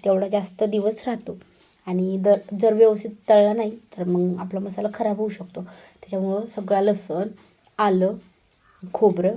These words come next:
आणि कांदा हे आपल्याला खूप जास्त, म्हणजे खूप चांगला तळून घ्यायचा आहे. तर सगळ्यात, अ, जास्त प्रमाण मी घेतलेलं आहे कांद्याचं, कारण की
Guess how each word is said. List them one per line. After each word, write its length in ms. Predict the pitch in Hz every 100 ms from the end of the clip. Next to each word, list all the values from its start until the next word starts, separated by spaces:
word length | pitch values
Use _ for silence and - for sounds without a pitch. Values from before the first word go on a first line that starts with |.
| -
आणि 160 | 196
कांदा 380 | 208 233 196 180
हे 140 | 175 190
आपल्याला 360 | 185 175 180 180 -
खूप 300 | - 226 202
जास्त, 320 | 190 180 - 196 - -
म्हणजे 200 | 190 202 -
खूप 340 | - 262 240
चांगला 220 | - 190 190 190
तळून 280 | 208 196 240
घ्यायचा 300 | 269 196 208
आहे. 100 | 214 - - -
तर 60 | 214
सगळ्यात, 680 | 208 220 185 208 208 -
अ, 220 | 160 175 175
जास्त 340 | 185 185 -
प्रमाण 360 | 208 202 185 180
मी 160 | 185
घेतलेलं 400 | 180 180 180 180
आहे 240 | 180 180 185
कांद्याचं, 560 | 208 190 180 180 180
कारण 380 | 190 185 175 170
की 340 | 165 - 175